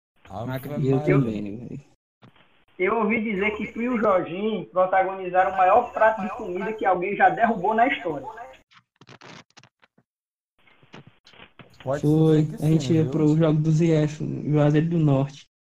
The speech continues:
Speaker 2: A gente parou em São João de Jaguari-, Jaguaribe. A gente foi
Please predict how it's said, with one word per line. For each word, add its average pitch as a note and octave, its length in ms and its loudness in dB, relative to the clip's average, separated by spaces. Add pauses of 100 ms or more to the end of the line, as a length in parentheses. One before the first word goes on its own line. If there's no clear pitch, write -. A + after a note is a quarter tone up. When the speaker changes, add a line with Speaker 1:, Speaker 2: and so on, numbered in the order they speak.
(340)
Speaker 2:
A C#3 40 -2
gente D3+ 180 2
parou E3+ 240 4
em E3+ 60 0
São F3+ 160 2
João F#3+ 120 4
de F3+ 60 2
Jaguari-, F#3 560 4
Jaguaribe. D#3 640 2 (720)
A A2+ 100 -12
gente C3 180 -4
foi D3+ 420 0